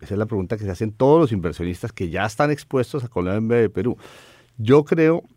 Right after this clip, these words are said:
que no se van a contaminar porque Colombia y Perú son países que se, se la pasan en crisis. No es Chile. A Chile lo debilitó, fue un, fue un país tan estable. En Colombia que haya policía en la calle e incluso ejército en la calle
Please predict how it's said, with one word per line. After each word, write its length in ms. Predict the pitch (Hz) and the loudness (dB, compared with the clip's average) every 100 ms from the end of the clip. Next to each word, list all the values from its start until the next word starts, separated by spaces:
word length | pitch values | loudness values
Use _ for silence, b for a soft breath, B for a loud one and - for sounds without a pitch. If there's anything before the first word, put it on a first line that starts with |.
| _ _ - | _ _ 0
que 320 | 113 127 - _ _ - | 4 4 0 _ _ -2
no 240 | 117 143 | 4 4
se 120 | 160 | 4
van 120 | 143 | 2
a 60 | 143 | 2
contaminar 540 | 151 107 90 80 95 | 0 -2 -2 -2 -4
porque 240 | 107 113 95 | -4 -4 -2
Colombia 300 | 87 92 120 | -2 0 -2
y 20 | |
Perú 240 | 117 98 | 0 -2
son 100 | 104 | -2
países 340 | 104 107 101 107 | 0 0 0 -2
que 120 | 123 | -6
se, 60 | - 87 | -4 -6
se 140 | - | -4
la 80 | 90 | -6
pasan 320 | 76 78 98 | -4 -4 -4
en 80 | 98 | -4
crisis. 460 | 107 131 - - _ _ _ _ _ _ - | 0 0 0 -20 _ _ _ _ _ _ -4
No 140 | 117 | 0
es 80 | 117 | 0
Chile. 380 | - 160 95 - _ 98 | 4 4 4 -4 _ -4
A 100 | 104 | -4
Chile 340 | - 143 147 | 2 6 8
lo 120 | 185 | 8
debilitó, 640 | 165 117 95 90 113 113 - | 6 6 2 2 4 2 0
fue 220 | - 127 | 0 2
un, 120 | 135 120 | 2 0
fue 340 | 117 - 117 | -2 2 4
un 120 | 117 | 4
país 220 | 117 113 - | 4 2 0
tan 140 | 104 | -4
estable. 440 | 85 - 139 - - B B B | -2 0 2 0 -6 B B B
En 120 | 107 | -2
Colombia 340 | 104 98 113 | 2 2 4
que 100 | 135 | 4
haya 120 | 143 143 | 4 4
policía 420 | 123 92 - 98 | 2 -2 -2 0
en 60 | |
la 100 | 120 | 0
calle 360 | 104 92 113 131 | 0 0 2 0
e 60 | 101 | 0
incluso 420 | 107 - 107 - | -2 -2 -2 0
ejército 480 | 113 135 175 127 90 | 2 2 0 -4 -6
en 80 | 80 | -6
la 80 | 69 | -4
calle 340 | 85 90 110 | -4 -2 -6